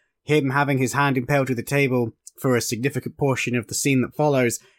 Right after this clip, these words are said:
is kinda crucial to the story of that little sequence where, you know, he's being interrogated and he can't move or fight back because he's impaled to the table with a knife in his hand. Um, so yeah, God knows what that would have been like, but it was restored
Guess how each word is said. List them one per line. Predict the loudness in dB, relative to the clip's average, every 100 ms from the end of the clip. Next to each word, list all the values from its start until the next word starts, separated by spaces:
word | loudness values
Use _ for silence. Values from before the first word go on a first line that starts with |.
| -8
is | -8
kinda | -2 0 0 0
crucial | 2 2 4 2 2 -2
to | -2
the | -2 -2 _ _ -10
story | -2 4 4 6
of | 4 4
that | 2 2
little | 2 2 4
sequence | 4 2 2 0 2
where, | 2 2 2
you | 2
know, | 2
he's | 2 2
being | 2 4
interrogated | 2 2 2 2 2 2 0
and | 0
he | 0
can't | 2 0 0 _ _ 0
move | 2 2 2
or |
fight | 0 0 0
back | 2 0 0
because | -6 -2 -2
he's | 0 -2 0
impaled | -2 2 0 0
to | -4
the |
table | -2 2 2 2
with | 0
a | 0
knife | 2 2 0 -8 _ -2
in | 2
his | 2
hand. | 4 2 2 -4 -14 _ _ _ 0
Um, | 2 2 0 -6 _ -6
so | 0
yeah, | 4 4 4
God | 4 2 4
knows | 2
what | 2
that | 2 0
would | 0
have | 0
been | 2
like, | 2 0 0
but | 0
it | 2
was | 2 0 -4
restored | -2 2 2 0